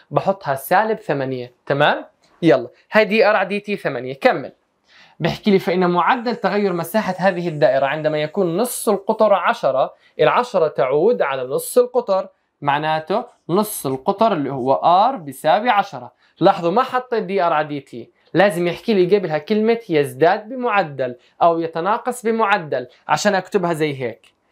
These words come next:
أما إذا حكى لي نص القطر عشرة، خلص R تساوي عشرة مبينة. طيب، بحكي لي: علما بأن العلاقة التي تربط بين مساحة الدائرة ونص القطر هاي، هاي هي العلاقة اللي أنا بدي أشتقها. طب شو المطلوب؟ المطلوب معدل تغير المساحة،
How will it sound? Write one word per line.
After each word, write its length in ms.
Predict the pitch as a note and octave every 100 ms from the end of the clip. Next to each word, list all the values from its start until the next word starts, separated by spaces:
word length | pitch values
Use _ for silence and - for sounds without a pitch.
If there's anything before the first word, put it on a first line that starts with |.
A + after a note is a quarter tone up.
| _ _
أما 140 | E3 D#3+
إذا 100 | D3
حكى 280 | E3 B3+
لي 80 | A#3
نص 220 | F3 F3+
القطر 340 | F3+ E3+ F#3+ C#3+
عشرة، 540 | F#3 - C#3 D3+ - -
خلص 360 | A3+ - - -
R 240 | F#3+ G#3 G#3+
تساوي 360 | C#3+ F3 F#3+
عشرة 360 | F#3+ F#3+ C3+ D3
مبينة. 380 | F3+ F#3+ B2 A#2+ _ _ _ _ _ - _ _
طيب، 200 | E3 B2 - _
بحكي 320 | C#3+ D3 - G3+
لي: 80 | F#3+
علما 240 | B3 B3
بأن 280 | G#3+ F#3+ G3
العلاقة 440 | F#3 F3+ G#3 F#3+
التي 180 | D#3 D#3
تربط 340 | G#3 F#3+ D3+
بين 200 | D#3 E3
مساحة 320 | D#3+ D3+ A3 -
الدائرة 320 | F3+ F3 E3
ونص 320 | D#3 D#3+ -
القطر 360 | C#3 - D3+ G#3
هاي، 260 | D#3+ B2 - _ _ _ _ -
هاي 140 | F#3+
هي 160 | F#3+ G3+
العلاقة 480 | E3 D#3 G3+ G3+ G3+
اللي 200 | F3+ D#3
أنا 100 | D#3
بدي 260 | C#3+ C3
أشتقها. 500 | C3 - C#3 - G#2+ - - _
طب 120 | D#3+
شو 180 | C3+ -
المطلوب؟ 640 | C4 G3+ D#3 C#3+ C3+ C3 - - -
المطلوب 600 | E3 D3+ D#3 - C#4+ G#3
معدل 480 | F3+ E3+ G3 D#3 C#3
تغير 520 | - C#3+ F3 A3 A#3+
المساحة، 720 | A#3 A3 G#3 D#3+ B2 A#2 A2+